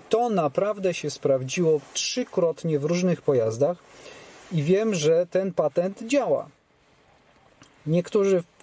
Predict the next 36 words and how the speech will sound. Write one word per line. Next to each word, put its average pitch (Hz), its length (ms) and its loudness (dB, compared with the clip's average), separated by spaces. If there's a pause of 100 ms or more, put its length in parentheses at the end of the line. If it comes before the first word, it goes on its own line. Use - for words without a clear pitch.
którzy 170 600 0
będą 156 300 0
chcieli 147 300 -4
krytykować, 151 760 0
mogą 208 440 0
i 170 80 -2
krytykować, 151 760 -2
ale 190 180 2
myślę, 180 280 0
że 165 140 -2
nie 170 140 0
jeden 160 220 0
spróbuje 147 480 0
tą 135 140 0
metodę. 151 460 0 (440)
Niemniej 190 340 4
jednak, 139 360 0
jeżeli 185 280 0
zmieniliście 185 560 -2
ten 151 180 0
kod, 165 260 -2
to 160 120 0
pamiętajcie, 156 800 0 (800)
jak 151 200 0
pojeździcie 160 580 0
sobie, 147 380 0 (320)
powiedzmy, 143 680 0
dobę, 139 420 2
dwie, 131 320 -2
przekonacie 147 560 -2
się, 139 160 -2
że 131 120 0
faktycznie 160 600 -2
gość 165 260 0
miał 135 160 2
rację, 131 460 -2